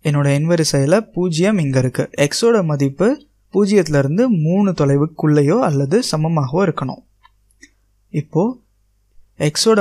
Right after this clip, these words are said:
மதிப்பு இந்த நேர்ம மூன்றுக்கு சமமாகவோ அல்லது அதிகமாகவோ இருக்கணும்.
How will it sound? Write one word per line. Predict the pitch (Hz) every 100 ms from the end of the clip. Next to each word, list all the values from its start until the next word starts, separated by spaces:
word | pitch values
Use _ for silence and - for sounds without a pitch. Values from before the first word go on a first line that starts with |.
| 160
மதிப்பு | 143 135 135 214 277
இந்த | 175 151 147
நேர்ம | 147 202 233 233
மூன்றுக்கு | 175 151 139 143 233
சமமாகவோ | - 160 190 208 160 135 180
அல்லது | 214 147 143 220
அதிகமாகவோ | - 170 226 220 170 127 151 202
இருக்கணும். | 151 - 131